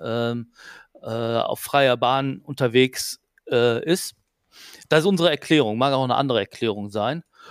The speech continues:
Und es ist auch so, dass wir ein massives Marketingproblem haben. Also wir sind alle älter geworden, vor zwanzig Jahren kannte uns jeder, wir waren überall vertreten und, ähm, jetzt sind wir, ähm,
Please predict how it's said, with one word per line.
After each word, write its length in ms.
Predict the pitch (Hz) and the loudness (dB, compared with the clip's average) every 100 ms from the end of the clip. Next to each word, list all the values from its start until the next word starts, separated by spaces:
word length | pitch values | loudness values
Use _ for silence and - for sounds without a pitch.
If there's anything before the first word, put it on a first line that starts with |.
| - - | -10 -2
Und 140 | 156 | 0
es 140 | 170 | 0
ist 160 | 165 160 | -2 -2
auch 220 | 151 147 | 0 0
so, 300 | - 151 180 | 0 2 2
dass 440 | 170 139 143 - - _ _ _ _ _ _ _ _ _ | 2 0 0 -2 -14 _ _ _ _ _ _ _ _ _
wir 260 | - 120 135 | -4 2 2
ein 80 | 123 | 2
massives 500 | 120 - 156 139 104 | 0 0 -4 -4 0
Marketingproblem 1120 | 117 151 151 135 113 - 101 92 98 107 107 | 2 2 0 -6 -8 -8 -8 -6 -4 -4 -6
haben. 460 | 98 98 98 101 107 | -6 -6 -6 -12 -14
Also 460 | - 120 117 117 107 - - - | -8 -6 -2 -4 -4 -12 -12 -8
wir 80 | |
sind 120 | 113 127 | -4 -2
alle 180 | 123 | 0
älter 320 | 110 185 196 185 | 4 4 4 2
geworden, 480 | 175 165 165 175 | 2 4 4 2
vor 180 | 165 120 | -2 -6
zwanzig 360 | - 123 127 - | -2 -4 -2 -2
Jahren 220 | 113 113 | -2 -2
kannte 240 | 113 110 | -8 -8
uns 160 | 95 - | -10 -4
jeder, 420 | 139 170 180 170 | 0 4 4 2
wir 120 | 123 | 0
waren 180 | 107 127 | -2 -2
überall 240 | 147 123 113 | 2 0 0
vertreten 680 | 104 - 170 185 180 180 - - - - | -8 -4 0 0 -2 -10 -14 -20 -20 -14
und, 320 | - 113 - 127 | -10 -8 -10 -6
ähm, 440 | 117 113 113 107 _ _ _ | -2 -2 -2 -8 _ _ _
jetzt 480 | 101 120 127 - - | 0 0 0 -8 -4
sind 220 | 139 135 | -4 0
wir, 520 | 131 127 123 117 107 | 2 4 4 2 0
ähm, 840 | 95 117 117 117 113 107 107 92 | 0 -2 -2 -4 -6 -6 -8 -10